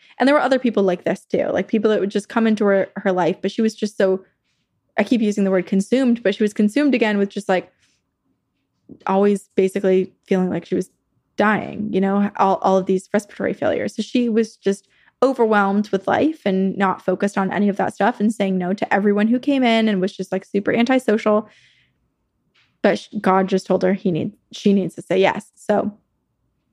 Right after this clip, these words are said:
he, Brian calls and is like, "Do you want to share your story with my group?" She says,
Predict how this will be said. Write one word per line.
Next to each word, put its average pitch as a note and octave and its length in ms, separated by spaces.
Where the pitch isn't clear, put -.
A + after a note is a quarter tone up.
he, - 280
Brian G3+ 280
calls F#3+ 360
and - 120
is F#3+ 120
like, G3+ 260
"Do - 100
you G3+ 100
want G3 500
to F#3+ 520
share G3 300
your F#3+ 180
story D#4 600
with G#3+ 340
my - 80
group?" C#4+ 640
She - 180
says, G#3+ 440